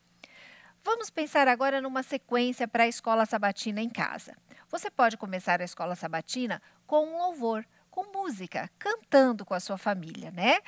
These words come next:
Então, quem vai escolher essa música? O seu filho. Nessa faixa etária, eles gostam muito de escolher, eles já têm um repertório formado.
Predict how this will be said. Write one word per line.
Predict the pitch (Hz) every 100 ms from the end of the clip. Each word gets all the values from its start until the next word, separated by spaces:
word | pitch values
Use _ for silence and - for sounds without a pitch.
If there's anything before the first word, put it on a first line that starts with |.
| - - 220
Então, | - 294 285
quem | - 494 480
vai | 320
escolher | - 269 226 208
essa | 202 220
música? | 202 - - - - _
O | 466
seu | 571 622
filho. | - 302 247 262 _ -
Nessa | 294 302 254
faixa | 202 190 170
etária, | - 214 196
eles | 190 175
gostam | 165 220 226 - 196
muito | 202 285 311 208
de | 208
escolher, | - 185 190 226
eles | 233 233 277
já | 349
têm | - 285 349
um |
repertório | 320 339 294 277 226 214 208
formado. | - 202 180 170 -